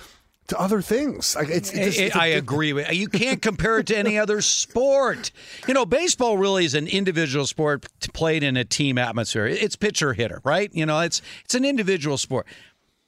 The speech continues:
Speaker 2: The N F L, and, and it extends far beyond the field. It's coaches in unison. It's front office in unison. It's ownership. When you look at the success of the New England Patriots over two decades, it was a combination of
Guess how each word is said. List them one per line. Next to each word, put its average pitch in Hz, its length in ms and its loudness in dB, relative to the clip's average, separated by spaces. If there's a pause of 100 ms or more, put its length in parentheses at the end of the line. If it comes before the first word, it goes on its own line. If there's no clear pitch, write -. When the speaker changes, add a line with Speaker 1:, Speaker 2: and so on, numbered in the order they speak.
(100)
Speaker 2:
The 262 200 2
N 285 200 2
F 294 200 0
L, 190 320 2
and, 202 220 0
and 220 160 0
it 233 160 0
extends 349 500 0
far 285 380 0
beyond 208 340 0
the 127 60 -2
field. - 460 -6 (420)
It's 233 240 0
coaches 214 720 0
in 151 100 0
unison. 143 500 0
It's 196 220 0
front 254 300 0
office 247 480 2
in 156 140 2
unison. 143 500 0
It's 208 360 0 (220)
ownership. 240 800 0 (560)
When 220 140 2
you 220 100 2
look 254 200 2
at 226 200 0
the 190 100 0
success 208 580 0
of 185 120 0
the 185 80 2
New 185 200 0
England 196 240 -2
Patriots 202 480 0
over 175 200 0
two 190 220 -2
decades, 180 580 0
it 196 160 0
was 185 100 -2
a 180 60 -2
combination 208 800 0
of 160 120 2